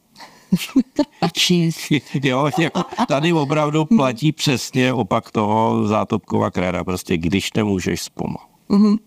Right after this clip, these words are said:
Speaker 2: Myslím, že to hodně lidem pomůže.
Speaker 3: Hmm. Přemýšlet a přemýšlet.
Speaker 1: A, a číst a, a zatím zaplať pánbůh, eh, nejsou prolomený ty bankovní aplikace, takže spíš věřit, eh,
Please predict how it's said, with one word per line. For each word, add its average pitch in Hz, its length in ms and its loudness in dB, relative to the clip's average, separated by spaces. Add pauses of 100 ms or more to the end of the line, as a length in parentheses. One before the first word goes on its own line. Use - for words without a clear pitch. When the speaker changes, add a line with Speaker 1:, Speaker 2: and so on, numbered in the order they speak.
(1200)
Speaker 2:
Myslím, 90 280 2
že 95 120 0
to 85 140 0
hodně 90 280 0
lidem 80 300 0
pomůže. 73 360 -8 (240)
Speaker 3:
Hmm. 208 300 0 (880)
Přemýšlet 190 580 0
a 170 160 -2 (640)
přemýšlet. 170 400 2 (300)
Speaker 1:
A, 160 100 -2 (120)
a 151 100 -2
číst 151 540 -2
a, 151 380 0
a 147 320 0
zatím 156 340 0
zaplať 156 420 0
pánbůh, 151 600 0 (560)
eh, 120 180 0
nejsou 151 360 2
prolomený 147 500 2
ty 170 100 -2
bankovní 151 840 2 (360)
aplikace, 156 720 0
takže 147 480 0
spíš 170 500 0
věřit, 160 540 0
eh, 139 300 2